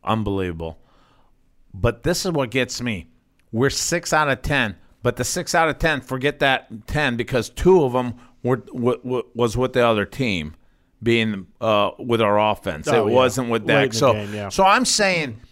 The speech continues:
Speaker 1: six out of eight could have been third down
Speaker 2: Yeah.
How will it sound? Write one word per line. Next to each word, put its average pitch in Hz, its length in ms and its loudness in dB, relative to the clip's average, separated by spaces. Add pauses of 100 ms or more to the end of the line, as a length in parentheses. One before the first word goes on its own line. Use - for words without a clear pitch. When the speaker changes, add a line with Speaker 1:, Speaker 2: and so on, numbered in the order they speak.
(320)
Speaker 1:
six - 540 -2 (100)
out 196 220 2
of 170 160 0 (100)
eight 151 500 2 (520)
could 180 220 0
have 151 180 4
been 131 440 2 (720)
third 160 320 4
down 143 460 0 (240)
Speaker 2:
Yeah. - 140 -4